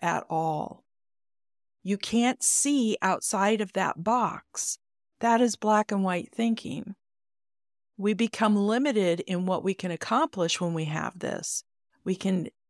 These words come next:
also limit ourselves in the relationship that we're capable of having with our kids, with a spouse, with a coworker, even with ourselves.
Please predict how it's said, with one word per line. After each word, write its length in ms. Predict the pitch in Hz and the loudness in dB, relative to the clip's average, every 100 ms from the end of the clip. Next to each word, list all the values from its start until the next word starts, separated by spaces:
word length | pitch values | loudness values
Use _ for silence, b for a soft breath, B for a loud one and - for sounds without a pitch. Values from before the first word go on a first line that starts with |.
| - | 2
also 360 | 196 277 - | 4 4 4
limit 360 | 208 185 196 196 | 4 4 2 2
ourselves 640 | 185 180 - 185 175 170 - | 2 2 0 0 0 -2 -4
in 100 | 190 | -2
the 100 | 180 | -2
relationship 920 | 165 160 180 233 233 208 170 - 170 165 _ _ _ _ | -2 -2 0 2 2 0 -2 -2 -2 -4 _ _ _ _
that 140 | - - | -4 -2
we're 160 | 180 175 | -2 -4
capable 680 | - - 247 240 214 180 170 | -8 -2 0 2 0 2 0
of 100 | 160 | 0
having 720 | - 190 202 202 - - - - _ _ _ | -4 0 2 2 -2 -8 -10 -14 _ _ _
with 280 | 185 214 233 | -2 0 0
our 140 | 240 | -2
kids, 600 | - - 185 175 165 - - _ _ - | -2 -2 0 0 -2 -6 -8 _ _ -8
with 180 | 196 202 | -6 -2
a 80 | |
spouse, 600 | 202 - - 196 180 180 - | 0 0 2 2 2 0 -4
with 160 | 170 | -6
a 60 | 160 | -8
coworker, 760 | - 202 202 185 185 - 185 180 _ _ _ | -4 2 2 2 -4 -2 -4 -4 _ _ _
even 380 | 214 226 226 220 | 0 2 4 4
with 180 | 202 185 | 2 -2
ourselves. 960 | 175 160 - 202 190 165 - - - | -4 -2 0 2 2 0 -6 -10 -12